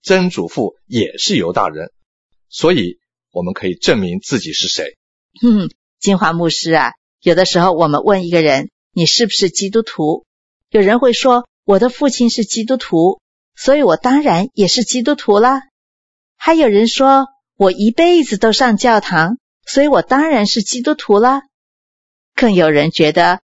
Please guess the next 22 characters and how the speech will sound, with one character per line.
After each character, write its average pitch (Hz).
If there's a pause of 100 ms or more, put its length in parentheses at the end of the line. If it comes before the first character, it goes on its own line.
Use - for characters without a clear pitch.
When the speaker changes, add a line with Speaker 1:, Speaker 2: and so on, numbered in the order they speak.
(200)
Speaker 2:
，“你 415
怎 233
么 180
可 247
以 190
向 233
长 165
老 277
问 175
这 175
个 156
问 170
题 143
呢？ 143 (640)
如 208
果 202
我 180
不 185
是 220
基 226
督 254
徒， 190